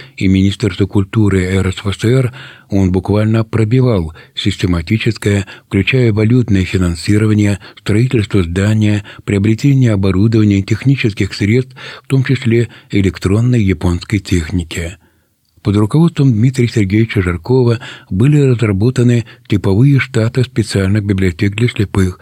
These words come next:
что позволило не только упорядочить использование кадров в специальных библиотеках, значительно расширить их штатные возможности, но и гарантировать более уважительное отношение к библиотечным работникам.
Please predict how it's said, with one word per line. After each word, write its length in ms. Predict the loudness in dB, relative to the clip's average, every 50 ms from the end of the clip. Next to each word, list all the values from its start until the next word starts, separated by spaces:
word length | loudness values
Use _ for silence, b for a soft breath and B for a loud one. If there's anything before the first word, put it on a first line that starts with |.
| B B B B B B B
что 200 | -8 -6 -6 -4
позволило 520 | -2 -4 -2 0 2 2 4 4 4 4
не 140 | 4 2 2
только 280 | 2 0 -2 0 0 -2
упорядочить 880 | 0 0 -2 -2 0 0 0 2 2 2 0 0 0 0 -2 0 0
использование 640 | -2 -4 -2 0 0 0 0 0 0 0 2 0 0
кадров 400 | 0 0 -2 0 0 0 -2 -4
в 40 | -4
специальных 560 | -4 -6 -6 -4 -2 -4 -2 0 0 -2 0
библиотеках, 640 | 0 0 0 0 -2 0 0 -2 -2 0 -2 -6 -6 B B B B B B B B -8
значительно 640 | -6 -4 -4 -2 -2 -2 -2 0 0 0 2 2 0
расширить 560 | 0 -2 -2 0 0 2 2 2 0 0 -2
их 80 | -4 -4
штатные 480 | -4 -4 -4 -4 -4 -2 -2 -4 -2
возможности, 800 | -2 -2 -2 0 2 2 2 4 2 0 0 0 0 0 0 0 B B B B B B
но 160 | 0 2 4
и 80 | 4 4
гарантировать 720 | 2 2 2 2 2 0 0 2 2 2 4 2 2 0 -2 B B B B -6
более 440 | -2 0 2 4 4 4 2 2
уважительное 800 | 2 2 2 2 4 2 2 2 2 2 2 0 0 0 0 -2
отношение 760 | -2 -4 -4 -6 -4 -2 0 2 2 4 4 4 2 2 0 -2 B B B B
к 120 | -6 -4 -2
библиотечным 800 | 0 0 2 2 2 2 0 0 0 0 0 0 0 -2 -2 -2
работникам. 840 | -2 -2 -4 -4 -6 -6 -6 -6 -8 -8 -6 -8 -8 -8 -10 -12